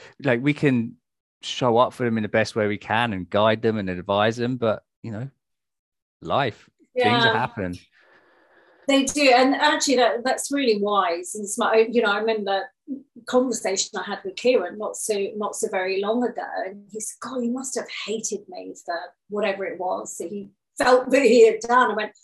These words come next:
Speaker 2: "I never hated you. I may not have liked your behaviour, but I, I never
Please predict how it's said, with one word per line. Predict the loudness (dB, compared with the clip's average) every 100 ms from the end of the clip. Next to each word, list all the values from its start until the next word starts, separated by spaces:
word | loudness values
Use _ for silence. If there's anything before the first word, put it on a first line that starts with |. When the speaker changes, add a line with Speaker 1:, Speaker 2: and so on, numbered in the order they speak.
| _ _
Speaker 2:
"I | -6
never | -2 0 0
hated | 0 -2 -4 -8 -8
you. | -10 -10 -12 _ _ _ _ _
I | 0
may | 4 6 6
not | 4 2
have | 0
liked | -2 -2 -2 -6
your | -6 -4
behaviour, | -6 -2 -2 -2 -6 -8 -8 -12 _ _ _ _ _
but | -4
I, | -2 -4 -6 -6
I | -4
never | -4 -4 -4 -4 -10